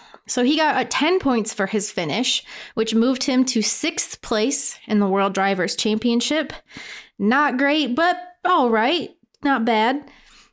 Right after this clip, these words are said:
Then we had poor Charles Leclerc. He had one of his better performances of the season in Abu Dhabi. So he jumped two positions in the W D C, finishing fifth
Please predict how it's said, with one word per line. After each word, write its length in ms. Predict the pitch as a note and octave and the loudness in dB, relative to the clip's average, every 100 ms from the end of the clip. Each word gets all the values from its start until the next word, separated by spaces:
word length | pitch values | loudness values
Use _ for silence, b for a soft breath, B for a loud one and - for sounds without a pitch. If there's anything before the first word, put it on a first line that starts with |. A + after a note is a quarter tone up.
| _ _ _ _ _ - - - | _ _ _ _ _ -20 -14 -4
Then 220 | C#4+ F4+ | 0 2
we 100 | F#4 | 4
had 460 | F4 E4 - - - - | 2 0 -2 -10 -20 -4
poor 220 | D4+ D#4 | 0 2
Charles 360 | - B3+ A3+ G3+ | 2 2 2 0
Leclerc. 680 | G3+ G3+ G3 F#3+ G3 - - | -2 -2 0 0 0 -4 -6
He 300 | D#4 F4 F4 | 0 2 2
had 380 | E4 D4 B3+ A#3 | 2 2 2 2
one 140 | C4 | 2
of 80 | C#4 | 2
his 200 | C4 A#3 | 2 0
better 320 | A3 A#3+ D4 C#4+ | 0 0 0 0
performances 720 | A#3+ A#3 F#3+ F#3+ G3 G3 F#3+ | -2 -2 0 0 -2 -4 -4
of 140 | F3+ | -4
the 80 | F#3+ | -4
season 420 | - F#3+ F#3+ G3 | -2 -2 0 0
in 100 | F#3+ | 0
Abu 280 | F3+ F3+ F3+ | 0 0 0
Dhabi. 520 | F3+ F#3 G3 B3+ C4 B B B B | 0 0 0 0 -2 B B B B
So 140 | B3+ | -2
he 240 | B3 - - | 0 0 0
jumped 280 | D4+ C#4 - | 0 0 0
two 140 | F4+ | 0
positions 840 | F4+ C4+ A3 G#3 G3 G#3 B3+ - | 0 0 0 0 0 0 -2 -4
in 100 | - | 0
the 80 | G#3 | 0
W 300 | G3+ F#3+ F#3+ | 0 0 -2
D 160 | F#3 F#3 | -2 -4
C, 280 | - B3 B3+ | -2 0 0
finishing 420 | B3+ G#3+ G#3+ G#3+ | 0 0 0 -4
fifth 340 | - A#3+ A#3+ | -2 -2 -2